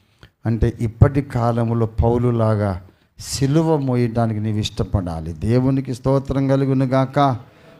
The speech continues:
హల్లెలూయా. సిలువ మోయాలి. ఇక్కడ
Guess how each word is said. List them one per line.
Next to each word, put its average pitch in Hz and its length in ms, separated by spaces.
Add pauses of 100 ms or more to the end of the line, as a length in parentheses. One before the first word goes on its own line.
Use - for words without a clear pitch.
(140)
హల్లెలూయా. 151 680 (760)
సిలువ 190 600
మోయాలి. 156 600 (1900)
ఇక్కడ 110 580